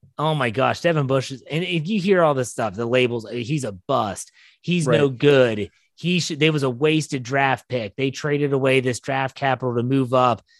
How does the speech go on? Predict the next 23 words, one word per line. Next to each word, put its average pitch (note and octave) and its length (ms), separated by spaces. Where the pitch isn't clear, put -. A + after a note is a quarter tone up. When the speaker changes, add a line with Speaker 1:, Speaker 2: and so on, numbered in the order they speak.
Speaker 2:
Hmm. B2 140
Speaker 1:
Uh, B2 140
it's A#2+ 140
into C#3 180
the B2+ 100
top C3+ 340
ten C#3+ 200
to A#2+ 80
take C3 260
him." A#2 100
And B2+ 60
I E3 120
get F3+ 360
that, B2+ 320
but G3+ 80
I A3 40
kept D4+ 220
on A#3 160
thinking, G3 420
was D3 200
anyone C#4 500
saying F#3+ 540
this G#2+ 420